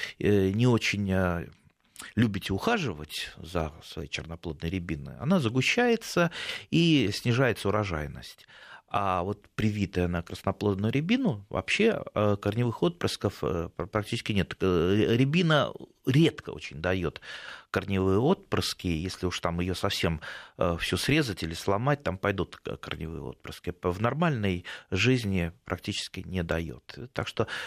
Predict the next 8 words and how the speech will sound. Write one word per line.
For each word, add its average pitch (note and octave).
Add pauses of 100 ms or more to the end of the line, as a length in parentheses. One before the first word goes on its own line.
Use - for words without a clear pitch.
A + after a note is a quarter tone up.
(160)
очень G2+
интересное F2
деревце D3+
черноплодки F#2
получается. F2+
Рекомендую A2
попробовать. D#2+
Видите, D#3